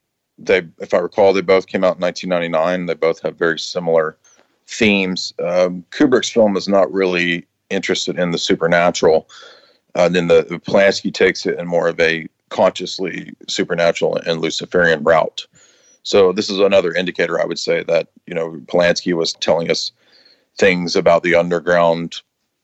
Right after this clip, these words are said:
networks in the U S back when he did Rosemary's Baby. Um, and I don't think that he ceased telling <laughs> us kind of what was going on,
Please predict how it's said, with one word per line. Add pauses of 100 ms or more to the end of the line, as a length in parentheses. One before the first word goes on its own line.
(140)
networks
in
the
U
S
back
when
he
did
Rosemary's
Baby. (640)
Um,
and (300)
I
don't
think
that
he
ceased
telling
<laughs>
us (340)
kind
of
what
was
going
on,